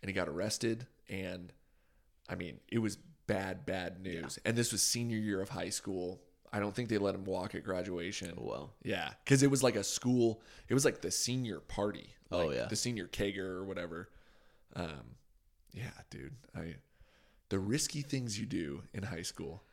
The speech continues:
Speaker 2: It's 'cause you think you're ten foot tall and bulletproof.
Speaker 1: Yeah, yeah.
Speaker 2: Until you realize it later on in life. It's like,
Speaker 1: Yeah.
Speaker 2: "Oh, huh, yeah."
Speaker 1: I think all of us have done some really stupid shit.
Speaker 2: Yeah.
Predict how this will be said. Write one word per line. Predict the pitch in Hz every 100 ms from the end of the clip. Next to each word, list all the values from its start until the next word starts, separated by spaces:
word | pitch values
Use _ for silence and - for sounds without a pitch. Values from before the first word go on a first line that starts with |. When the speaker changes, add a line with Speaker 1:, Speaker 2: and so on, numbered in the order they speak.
| _ _
Speaker 2:
It's |
'cause | - 135
you | 135
think | 127 143
you're | 135
ten | - 123
foot | 117 113
tall | 117 117
and |
bulletproof. | 95 127 - - - - -
Speaker 1:
Yeah, | 170 104 -
yeah. | 104 123
Speaker 2:
Until | 113 104 95
you | 92 90
realize | 92 104 92 87 87
it | -
later | 92 92 87 80
on | 90
in | 90 90
life. | 104 78 101 - -
It's | 87
like, | 101
Speaker 1:
Yeah. | 78 107
Speaker 2:
"Oh, | 185 107 104
huh, | 139 85 - - -
yeah." | - -
Speaker 1:
I | -
think | 110 113
all | - 90
of | 87
us | 85 -
have | 76
done | - 85
some | 85 82 85
really | 90 101 101 104 107 -
stupid | - - - 95 90 90 -
shit. | - - - -
Speaker 2:
Yeah. | - 58